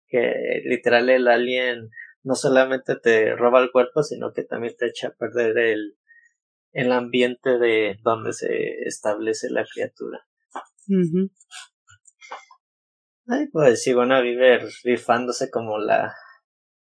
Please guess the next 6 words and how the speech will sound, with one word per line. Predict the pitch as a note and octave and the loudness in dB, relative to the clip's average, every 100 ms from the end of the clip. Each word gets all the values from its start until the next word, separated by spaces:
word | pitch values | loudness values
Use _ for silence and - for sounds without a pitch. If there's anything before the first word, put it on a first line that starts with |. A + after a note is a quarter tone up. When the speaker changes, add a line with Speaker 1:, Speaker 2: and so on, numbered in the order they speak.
| _ | _
Speaker 1:
la | D#3 C3+ B2 | -4 0 0
máxima | A#2+ - C3+ | -2 -2 -2
expresión | A#2+ B2+ A#2 C3 B2+ | -2 -2 0 0 -2
de | B2+ B2+ B2 A#2 | 0 2 2 4
"yo | B2 | 4
mato | C#3 B2+ A#2+ - C#3+ C3+ A#2 | 6 2 2 2 4 4 2